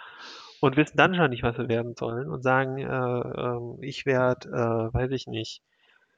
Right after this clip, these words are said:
Rentner", so, so geile, so geile Witze, die man damals noch gerissen hat. Und viele, äh, kommen da auch gar nicht mehr raus. Die können sich diese Frage niemals beantworten. Die haben dann immer so,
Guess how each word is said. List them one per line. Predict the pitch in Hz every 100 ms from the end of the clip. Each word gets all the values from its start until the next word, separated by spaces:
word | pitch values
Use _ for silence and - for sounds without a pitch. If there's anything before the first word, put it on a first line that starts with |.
| _
Rentner", | 127 143 175 151 110 135 175
so, | 139 120 123 131
so | 120 123
geile, | - 123 127 123 131 -
so | 120
geile | 123 123 123 120 117
Witze, | 139 - 127
die | 127
man | 117
damals | 120 120 117 -
noch | 117
gerissen | 117 117 - 120
hat. | 123 151 - - - - _ _ - _ _ _ _ - _
Und | 147 127
viele, | - 151 170 160 160 -
äh, | 131 127 127
kommen | - 180 180
da | 143 135
auch | 120 -
gar | 151 180
nicht | 147
mehr | 123 123
raus. | 196 185 - -
Die | 123
können | 135 127
sich | -
diese | 131 123
Frage | 117 127 120 117
niemals | 135 165 160 -
beantworten. | 139 175 - 123 120 127
Die | 117
haben | 123
dann | 123 120
immer | 120 117
so, | 117 117